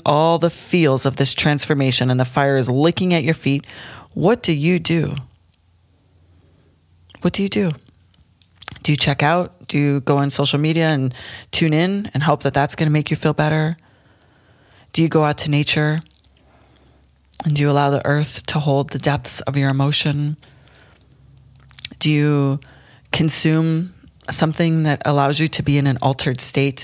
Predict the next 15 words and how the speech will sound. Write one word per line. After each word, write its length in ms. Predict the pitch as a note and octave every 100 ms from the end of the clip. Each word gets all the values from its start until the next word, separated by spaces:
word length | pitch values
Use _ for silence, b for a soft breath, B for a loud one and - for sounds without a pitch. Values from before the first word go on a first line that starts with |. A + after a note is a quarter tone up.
| -
to 120 | -
not 220 | B2+ C#3+
feel 300 | - D3 C#3+
that 220 | D3+ D3+
emotion? 580 | D3+ D3 D3+ D#3 D3 D#3 - _ _ _ _ _ b b b b b b
Do 100 | -
you 100 | E3+
totally 440 | D3+ - D#3+ D3+ C#3+
chill 560 | - E3+ D3 D3+ D#3 - B B B B B B B B
and 160 | C#3 C#3+
watch 460 | C#3 - - -
ten 160 | - D3+
hours 360 | C#3+ C#3 C#3
of 100 | C3+
television 760 | - C#3 C3 C#3 C#3+ C#3 C3+